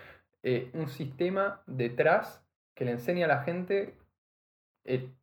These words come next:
que, que no hay que llegar al punto de, de, de tener, de necesitar un aborto, eh,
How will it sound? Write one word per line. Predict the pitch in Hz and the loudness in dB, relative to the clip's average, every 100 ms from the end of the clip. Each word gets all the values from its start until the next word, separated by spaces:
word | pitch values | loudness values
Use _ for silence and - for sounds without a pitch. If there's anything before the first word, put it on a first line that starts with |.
| _ | _
que, | 143 131 135 | 0 0 0
que | 135 | 4
no | 160 | 4
hay | |
que | 160 | 4
llegar | - 160 156 | 4 6 6
al | 143 | 2
punto | 175 180 175 147 | -2 0 2 4
de, | 123 120 | 4 0
de, | 120 120 | 0 -4
de | - 117 | -4 -6
tener, | 113 127 123 131 135 | -2 -2 2 2 4
de | 127 120 | 2 2
necesitar | 120 - 131 127 165 | -4 -6 -6 2 2
un | 165 | 4
aborto, | 147 156 165 170 175 196 - - _ _ _ _ | 2 4 4 4 0 0 -4 -20 _ _ _ _
eh, | - 110 107 - | -6 -2 -2 -4